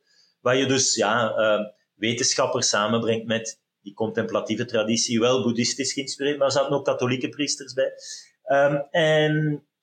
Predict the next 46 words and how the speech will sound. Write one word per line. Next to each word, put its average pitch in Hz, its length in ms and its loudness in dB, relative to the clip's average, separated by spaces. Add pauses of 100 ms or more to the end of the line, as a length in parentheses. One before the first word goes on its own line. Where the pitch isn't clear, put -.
(140)
dan 147 160 2
heb 135 100 2
ik 147 120 0
gezegd: 135 340 0
"Wel, 131 160 2
Mathieu, 123 600 0 (300)
eh, 117 400 4 (120)
kom 127 200 0
jij 127 240 4
nu 147 200 2
naar, 120 340 2
eh, 110 600 4
Luik 135 280 4
in 143 100 0
het 120 100 -4
labo 143 380 2
en 135 80 2
dan 127 120 0
steken 131 340 -2
we 117 60 0
in 117 100 2
al 135 120 2
die 151 100 2
machines." 143 760 0 (160)
Als 139 140 0
onderzoeker 156 580 2
wou 160 120 4
ik 151 60 2
dan 147 100 4
natuurlijk 143 460 2
zien, 202 400 2
hè, 156 260 0
wat, 127 160 0
wat 120 180 0
doet 160 140 -2
meditatie 156 600 2
met 147 100 0
je 139 100 0
brein? 147 320 2
En 135 120 0
bij 120 120 2
die 120 180 -2
topatleten 147 680 0
beginnen, 127 340 0
dat 123 180 -2
is - 320 -2